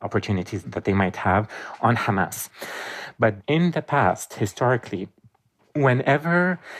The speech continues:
Hamas engaged in military activities or armed resistance or unarmed resistance,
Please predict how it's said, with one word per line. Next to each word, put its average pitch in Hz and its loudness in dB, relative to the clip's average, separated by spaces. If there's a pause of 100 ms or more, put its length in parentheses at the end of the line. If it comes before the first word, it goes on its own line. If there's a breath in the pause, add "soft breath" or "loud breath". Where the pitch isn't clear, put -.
(180 loud breath)
Hamas 120 2
engaged 113 2
in 95 0
military 113 4
activities 95 -2
or 101 4
armed 117 2
resistance 98 0
or 208 6
unarmed 113 2
resistance, 90 -4